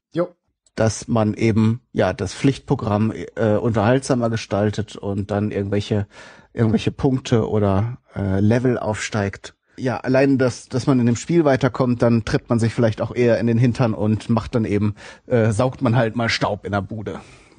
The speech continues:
Speaker 2: So halt.
Speaker 1: Das heißt, ich werd mir jetzt einen Account anlegen und da drauf schreiben, viermal am Tag kacken gehen und mindestens einen Liter Bier trinken.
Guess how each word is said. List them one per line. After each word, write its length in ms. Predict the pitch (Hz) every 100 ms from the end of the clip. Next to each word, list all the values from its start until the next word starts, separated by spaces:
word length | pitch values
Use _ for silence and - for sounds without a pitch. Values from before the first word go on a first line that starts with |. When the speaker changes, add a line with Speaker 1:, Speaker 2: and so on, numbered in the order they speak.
| _ -
Speaker 2:
So 180 | - 104
halt. 240 | 92 - -
Speaker 1:
Das 120 | 123
heißt, 160 | 147 147
ich 60 | 143
werd 140 | 160
mir 60 | 156
jetzt 160 | 147
einen 60 | 143
Account 320 | 127 147 175
anlegen 320 | 165 151 156
und 120 | 151 135
da 60 |
drauf 300 | 127 120 151
schreiben, 260 | - 139 139
viermal 280 | 160 156 147
am 100 | -
Tag 180 | 131
kacken 260 | - - 196
gehen 200 | 175 175
und 80 | 139
mindestens 340 | 147 156 156
einen 120 | 139
Liter 200 | 143 139
Bier 160 | 120 131
trinken. 400 | 131 110 95 101